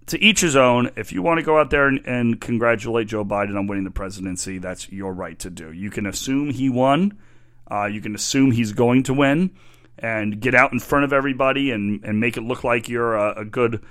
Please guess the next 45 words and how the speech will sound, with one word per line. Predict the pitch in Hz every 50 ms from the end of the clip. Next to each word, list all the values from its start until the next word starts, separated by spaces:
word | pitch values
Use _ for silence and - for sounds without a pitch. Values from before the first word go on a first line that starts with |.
| - - - - -
good | - 135 131 123 123
little, | 135 131 127 127 123 123 123 120 -
uh, | - 120 117 113 113
supporter | 107 - - 107 - - 139 139 143 151 170 165 135
and | 110 104 101
go | 110 120 120
out | 120 -
there | - 127
and | 120 113 101
say | - 117 117 113
that | 113 107
you, | 104 110 113 110 107
um, | 104 101 101 98
support | - 98 98 - - 156 156 151
him, | 156 160 160 160 147 - - - - -
even | 127 123 120 113
as | 107 95
a | 107
Republican. | 98 - - 156 151 151 143 - 151 139 131 123
Uh, | 104 95 90 -
I | 95
guess | 92 87 117 117 -
that, | - 110 - - - - - - - -
and | - 104
maybe | 110 117 113 107 98 90 -
try | - - - 135
to | 123 107
curry | - - - - 156 156 151 127
favor | 107 - - 127 123 131 139 135 151 147 147
with | 139 120
the | 110 101
new | 104 113 123
administration | 120 104 107 104 98 - - 127 127 143 151 - - 165 151 127
or | 101
whatever, | 92 95 98 113 123 131 120
maybe | 113 113 113 113 117
the, | 104 101 98 98 - -
the | 98 92
mental | 92 98 107 123 123 - 110
motivation | 107 110 113 120 113 98 92 98 104 120 - 131 131 127
behind | 123 117 117 117 110 101 95
doing | 107 123 131 123
something | - 135 127 120 131
like | 127 123 120 -
that. | 127 127 123 123 -